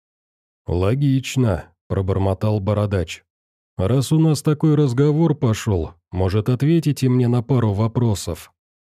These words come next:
«Я готов. Мне интересно, почему вы именно здесь решили их перехватить? Не проще ли было дождаться, когда золото вынесут на поверхность?»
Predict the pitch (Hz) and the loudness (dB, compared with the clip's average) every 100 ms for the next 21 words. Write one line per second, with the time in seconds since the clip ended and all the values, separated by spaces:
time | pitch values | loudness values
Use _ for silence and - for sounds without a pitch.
0 | _ _ - 92 110 123 131 - 147 107 | _ _ -4 0 2 2 0 2 0 0
1 | - - _ _ _ _ _ _ _ - | -6 -20 _ _ _ _ _ _ _ -4
2 | 90 107 139 143 131 156 156 156 120 101 | 0 2 4 2 2 2 4 2 0 -2
3 | 82 - _ - 98 127 143 160 139 151 | -2 -4 _ -6 -2 0 2 2 2 0
4 | - 147 151 143 147 123 117 160 127 107 | 0 2 4 4 2 0 0 0 0 0
5 | 117 - 143 131 143 - 135 - - 123 | 0 0 0 2 0 0 -2 0 0 2
6 | 123 120 127 123 113 85 - _ _ _ | 2 2 0 0 -2 -4 -10 _ _ _
7 | _ 82 90 87 127 160 143 139 127 127 | _ -2 0 0 0 2 2 0 0 2
8 | 135 131 127 127 120 107 143 151 - - | 2 2 2 2 0 0 0 0 -2 -4
9 | 80 76 110 107 131 110 110 156 143 - | -4 -2 -4 0 0 0 0 2 0 0
10 | 113 113 139 135 - 135 131 127 123 131 | 0 2 2 0 0 -4 0 0 0 0
11 | 127 127 98 - 87 80 - - | 2 0 -2 -4 -6 -6 -12 -20